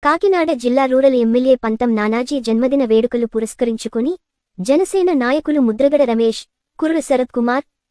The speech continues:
బండారు మణికంఠ ఆధ్వర్యంలో కాకినాడ రెడ్ క్రాస్ డే ఫండ్ మా అనాథాశ్రమం విద్యార్థులకు భోజనాలు పెట్టడం జరిగింది. ఈ సందర్భంగా ముద్రగడ రమేష్ మాట్లాడుతూ, "ఈరోజు మా ప్రియతమ నాయకులు పంతం నానాజీ జన్మదిన వేడుకలు.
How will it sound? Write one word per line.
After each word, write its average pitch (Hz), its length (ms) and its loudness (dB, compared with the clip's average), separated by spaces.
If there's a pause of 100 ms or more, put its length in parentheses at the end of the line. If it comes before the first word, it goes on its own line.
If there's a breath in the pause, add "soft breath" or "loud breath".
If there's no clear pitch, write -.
బండారు 302 420 0
మణికంఠ 285 440 0
ఆధ్వర్యంలో 247 640 0
కాకినాడ 233 480 -2
రెడ్ 226 200 -2
క్రాస్ 262 320 -4
డే 254 100 2
ఫండ్ 240 260 -4
మా 247 80 0
అనాథాశ్రమం 240 680 -2
విద్యార్థులకు 233 680 -2
భోజనాలు 240 520 0
పెట్టడం 240 420 -2
జరిగింది. 202 500 -4 (640)
ఈ 294 140 2
సందర్భంగా 311 640 0
ముద్రగడ 262 440 2
రమేష్ 240 380 2
మాట్లాడుతూ, 262 560 -2
"ఈరోజు 233 400 2
మా 262 140 2
ప్రియతమ 269 460 0
నాయకులు 254 440 0
పంతం 233 440 0
నానాజీ 254 440 -2
జన్మదిన 233 460 0
వేడుకలు. 214 500 -2